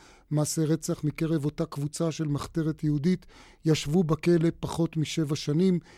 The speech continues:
כתוצאה מחנינה, אה, שהם קיבלו. ואנחנו יודעים שלאורך שנים ארוכות,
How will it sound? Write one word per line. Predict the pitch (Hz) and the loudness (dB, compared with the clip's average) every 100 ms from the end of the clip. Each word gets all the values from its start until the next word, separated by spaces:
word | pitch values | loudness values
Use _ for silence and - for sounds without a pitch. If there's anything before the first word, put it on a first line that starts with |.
| - | -12
כתוצאה | - - 156 - 151 | -8 -4 -4 -2 -2
מחנינה, | 156 151 - 156 156 156 165 170 156 - - - - | 0 -2 0 2 4 4 4 2 0 -10 -20 -20 -6
אה, | 160 147 | -4 -2
שהם | - 156 | -2 -2
קיבלו. | 156 170 151 208 262 | 0 0 2 4 4
ואנחנו | 202 202 208 | 6 4 4
יודעים | 220 175 208 | 4 6 4
שלאורך | - 165 175 196 - | 4 2 4 2 0
שנים | - 160 180 202 | 0 4 6 6
ארוכות, | 175 156 - 190 190 - | 4 2 4 8 8 6